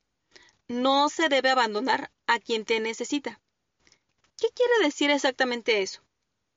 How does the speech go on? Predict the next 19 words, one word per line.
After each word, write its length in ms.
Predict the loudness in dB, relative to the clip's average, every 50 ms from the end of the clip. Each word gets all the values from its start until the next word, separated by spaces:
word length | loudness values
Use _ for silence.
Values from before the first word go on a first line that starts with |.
| _ _ _ _ _ _ _
Yo 220 | -2 -2 0 -2
puedo, 380 | 0 0 0 2 2 0 -4 -8 _ _ _
por 140 | -2 -2 0
ejemplo, 440 | -2 -4 -6 -6 -6 -8 -10 -10 -10 _ _ _ _ _ _ _ _ _ _ _ _ _ _
convivir 640 | -2 0 0 0 -2 -2 0 0 0 0 -2 _ _ _ _ _ _ _ _ _ _ _ _ _ _
y 80 | -12 -10
sin 220 | -6 -6 -4 -2
embargo 360 | -2 0 2 2 2 4 2 4
abandonar. 560 | 2 2 2 0 -2 -4 -4 -6 -6 -8 _ _ _ _ _ _ _ _ _ _ _ _ _ _ _ _ _ _
Y 120 | -8 -8
también 520 | -2 0 0 0 0 0 -2 -2 -2 -2 -6 -10 _ _ _ _ _ _ _ _ _ _ _ _ _ _ _ _
puedo 320 | _ 0 2 2 2 2 0
no 160 | 0 -2 -2
convivir 540 | -2 -4 -4 -4 -4 -6 -6 -8 -10 -12 _ _ _ _ _ _ _ _ _ _ _
y 120 | -2 0 0
acompañar 680 | 0 0 0 -4 -2 0 -2 0 0 0 -2 -2 -6 _ _
muy 300 | -8 -4 0 0 2 2
de 140 | 0 0 -2
cerca 460 | 0 0 0 0 0 -2 -4 -4